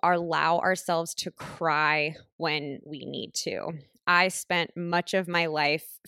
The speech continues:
fighting back tears that needed to come out. If I got hurt or was sad, I was someone that always felt like I just needed to suck it up.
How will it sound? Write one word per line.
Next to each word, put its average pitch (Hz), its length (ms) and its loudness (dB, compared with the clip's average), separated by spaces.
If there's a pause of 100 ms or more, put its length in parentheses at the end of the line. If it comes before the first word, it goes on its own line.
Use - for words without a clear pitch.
(120)
fighting 160 340 2
back 143 200 4 (140)
tears 180 480 -2
that 208 160 0
needed 202 260 0
to 220 100 -10
come 202 220 -4
out. 190 340 2 (380)
If 165 140 -2
I 143 100 4
got 147 240 4
hurt 196 400 2
or 170 140 0
was 151 160 -4
sad, 175 600 4 (280)
I 165 100 4
was 156 160 -2
someone 165 240 -4
that 151 140 0
always 160 320 0
felt 165 160 0
like 156 160 -2
I 147 80 0
just 151 240 -8
needed 147 260 -6 (140)
to 143 440 -4
suck - 360 -4
it 151 100 0
up. 165 280 4